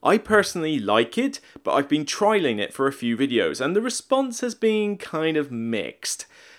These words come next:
You know, some of you have liked it and really gone like, "Oh yeah, I like this. I can see more of the background, just cover up some boxes and stuff like that." But the problem is that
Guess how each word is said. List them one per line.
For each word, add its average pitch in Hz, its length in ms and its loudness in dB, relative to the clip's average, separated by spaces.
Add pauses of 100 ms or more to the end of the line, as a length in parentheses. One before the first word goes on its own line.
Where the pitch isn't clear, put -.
(100)
You 147 140 6
know, 127 40 6
some 220 220 2
of 233 100 -4
you 196 140 6
have 131 160 6
liked 143 380 2
it 101 240 0
and 110 200 -2
really 120 160 2
gone 117 200 2
like, 90 120 -2
"Oh 190 120 0
yeah, 120 200 4
I 113 60 6
like 135 260 4
this. 104 260 0
I 113 60 -2
can 110 120 -6
see 123 240 -4
more 120 160 2
of 131 40 0
the 135 60 -2
background, 131 600 0
just 117 220 -6
cover 117 240 -2
up 123 120 -2
some 123 120 -8
boxes 120 440 -4
and 110 100 -6
stuff - 200 -6
like 107 120 0
that." 131 220 2 (380)
But 156 160 4
the 180 60 2
problem 226 500 0
is 196 220 2
that 180 340 0